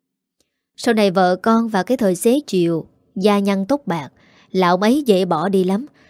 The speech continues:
Cái tính trăng hoa, nay thích người, mai lại ve vãn người khác. Sống cạnh ông ấy, chắc chỉ có mệt mỏi, nghĩ ngợi suốt ngày thôi." Quả thật chỉ một thời gian sau, anh, anh hùng công an khu vực ấy cũng lấy vợ,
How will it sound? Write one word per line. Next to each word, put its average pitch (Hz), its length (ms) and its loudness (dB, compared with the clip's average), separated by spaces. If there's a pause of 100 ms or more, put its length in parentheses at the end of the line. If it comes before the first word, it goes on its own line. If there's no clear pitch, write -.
(120)
Cái 254 100 -2
tính 285 160 -4
trăng 226 200 2
hoa, 214 320 0 (320)
nay 262 180 2
thích 359 240 -2
người, 180 300 0 (180)
mai 285 180 2
lại 185 160 4
ve 262 240 4
vãn 190 320 -2
người 180 220 0
khác. 233 240 -2 (300)
Sống 294 280 -2
cạnh 156 140 -2
ông 180 160 -2
ấy, 226 240 0 (260)
chắc 311 140 0
chỉ 196 100 0
có 269 140 0
mệt 220 300 4
mỏi, 180 460 0 (100)
nghĩ 196 180 2
ngợi 196 240 2
suốt 269 260 -2
ngày 147 200 -4
thôi." 185 300 -2 (1200)
Quả 196 160 0
thật 202 300 -4
chỉ 196 140 -2
một 202 200 -6
thời 170 180 -4
gian 190 200 -4
sau, 190 360 -6 (680)
anh, 220 320 -2 (100)
anh 247 140 -2
hùng 202 240 2
công 220 140 -2
an 240 140 0
khu 240 180 -4
vực 185 180 -4
ấy 247 380 -4
cũng 170 140 -4
lấy 196 240 -2
vợ, 135 220 -8